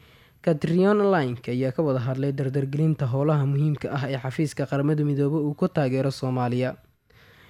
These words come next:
Madaxweynaha ayaa la wadaagay dadaalada dowladdu ku bixinayso dhinacyada la dagaalanka Al-Shabaab, kobcinta dhaqaalaha, isaga oo xusay muhiimadda ay leedahay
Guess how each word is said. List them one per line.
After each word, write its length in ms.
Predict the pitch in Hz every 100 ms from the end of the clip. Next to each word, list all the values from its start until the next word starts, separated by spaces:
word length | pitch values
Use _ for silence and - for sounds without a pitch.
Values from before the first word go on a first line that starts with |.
| - _
Madaxweynaha 560 | - 131 135 139 147 131
ayaa 240 | 135 147
la 80 | 151
wadaagay 480 | 156 147 139 147 147
dadaalada 560 | 147 143 139 151 147
dowladdu 320 | 139 139 147 143
ku 80 | 156
bixinayso 560 | 143 139 139 127 - 143
dhinacyada 480 | - 143 127 147 139
la 80 |
dagaalanka 560 | 135 135 147 143 135 131
Al-Shabaab, 400 | 131 - 156 127 - - - - _
kobcinta 400 | 147 127 156 147 127
dhaqaalaha, 720 | 131 135 135 151 127 131 139
isaga 260 | - 156 151
oo 80 | 160 -
xusay 320 | 135 151 143
muhiimadda 480 | 131 147 151 151 143
ay 100 | 139
leedahay 400 | 151 135 135 127